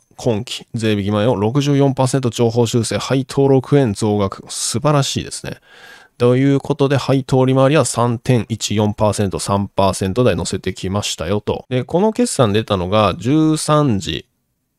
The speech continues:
三十分なんですけど、これ発表した瞬間にものすごい上にギュッと飛びまして、また下にギュッと戻るっていうね。で、また終値付近でまた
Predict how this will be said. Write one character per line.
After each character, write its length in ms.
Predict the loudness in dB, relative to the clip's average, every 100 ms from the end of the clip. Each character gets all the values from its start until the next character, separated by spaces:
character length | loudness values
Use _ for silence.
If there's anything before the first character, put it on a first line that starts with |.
| -14
三 380 | -2 0 2
十 160 | 2 2
分 360 | 0 -6 -4 -4
な 120 | -4
ん 20 |
で 60 | -4
す 100 | -2
け 60 |
ど、 100 | -2
こ 80 | 0
れ 100 | -2
発 580 | -4 -10 -12 -2 0 -2 _ -2
表 120 | 0
し 40 |
た 60 | 0
瞬 200 | -2 0
間 160 | 0 2
に 80 |
も 220 | 2 2 2
の 100 | 2
す 160 | 2
ご 140 | 2 2
い 40 |
上 120 | 2
に 260 | 2 0 -2 -4
ギ 120 | -2
ュ 60 |
ッ 40 | -2 _
と 120 | -8
飛 200 | -4 -2
び 140 | 0 0
ま 120 | 0
し 120 | -2
て、 120 | -4
ま 100 | -4
た 120 | -4
下 260 | -8 -6 -4
に 180 | -4 -2
ギ 100 | -4
ュ 40 |
ッ 40 | -6
と 160 | -8 -4
戻 220 | -2 -4
る 40 |
っ 40 | -6
て 100 | -10
い 40 |
う 20 | -8
ね。 160 | -8 -12 -20 -20 -20 _
で、 100 | -2
ま 120 | 0 2
た 100 | 2
終 340 | 4 4 2
値 200 | 2 0
付 140 | -2
近 220 | -4 -2 0
で 120 | 0
ま 140 | 0
た 280 | 0 0 -2